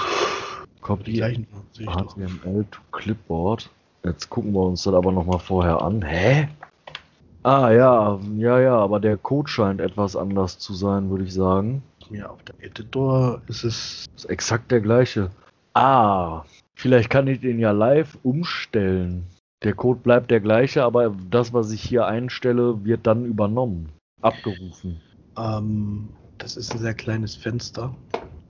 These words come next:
Speaker 2: Also es ist jetzt gerade drauf, du kannst ja mal gucken. Das Fenster.
Speaker 1: Ähm, ja, das, äh, da fehlt was.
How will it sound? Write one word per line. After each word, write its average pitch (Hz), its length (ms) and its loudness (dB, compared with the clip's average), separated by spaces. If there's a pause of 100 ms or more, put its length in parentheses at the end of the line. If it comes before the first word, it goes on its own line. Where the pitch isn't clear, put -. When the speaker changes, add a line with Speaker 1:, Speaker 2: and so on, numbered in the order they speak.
(120)
Speaker 2:
Also 113 200 -4
es 110 100 -4
ist 131 160 -2
jetzt 127 180 2
gerade 120 300 0
drauf, 117 300 -2
du - 120 -20
kannst 113 300 -12
ja 110 80 -12
mal 104 100 -8
gucken. 123 540 -10
Das - 140 -20
Fenster. - 380 -18 (240)
Speaker 1:
Ähm, 107 1700 -2 (240)
ja, 104 80 2
das, 101 320 2
äh, 107 240 4
da 98 120 4
fehlt 143 460 0
was. 87 440 -4